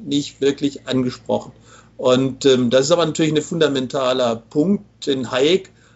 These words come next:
hat in seinen Vorschlägen eben auch ganz klar gesagt, äh, wenn ich privates Geld ausgebe, dann muss es eine feste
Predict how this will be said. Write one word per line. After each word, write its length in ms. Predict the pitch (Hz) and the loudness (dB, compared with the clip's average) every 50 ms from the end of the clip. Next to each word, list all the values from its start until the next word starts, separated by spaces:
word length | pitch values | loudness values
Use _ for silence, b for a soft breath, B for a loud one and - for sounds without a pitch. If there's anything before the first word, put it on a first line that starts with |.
| b b b - | b b b -2
hat 260 | 147 151 - - - _ | -2 -2 -2 -4 -10 _
in 160 | 151 147 143 | -8 -2 0
seinen 220 | 147 143 139 139 | 2 2 2 0
Vorschlägen 580 | 139 139 143 143 143 - 156 151 156 151 151 156 | 0 2 2 2 2 2 0 0 0 0 -2 -6
eben 240 | - 151 147 143 - | -6 -6 -4 -4 -4
auch 120 | 131 117 | -4 -4
ganz 240 | - 123 139 - - | -4 -4 -4 -4 -4
klar 220 | - 135 135 139 | -2 0 0 0
gesagt, 640 | 135 139 123 120 117 123 143 - - - - - - | 0 -2 0 2 2 0 0 -2 -6 -14 -16 -12 -6
äh, 240 | 135 131 123 110 | -6 -4 -4 -4
wenn 180 | 120 127 131 143 | -4 -4 -2 -2
ich 340 | 147 143 - - - - - _ | -2 -2 -4 -10 -16 -20 -10 _
privates 460 | 135 120 131 127 131 127 123 - - | -2 2 2 2 2 0 -2 -6 -2
Geld 280 | 143 131 131 131 127 | 0 0 2 0 0
ausgebe, 520 | - 120 131 135 131 - - 139 139 143 120 | -2 -2 -4 -4 -4 -2 -2 0 0 2 2
dann 160 | 127 120 120 | 2 2 2
muss 220 | 127 131 143 143 | 4 4 2 2
es 140 | 143 147 - | 2 -4 -6
eine 240 | - - 127 127 123 | -6 -6 -4 -4 -4
feste 460 | 113 - 131 131 127 - - 147 - | -2 0 -2 -2 -2 0 -2 -4 -4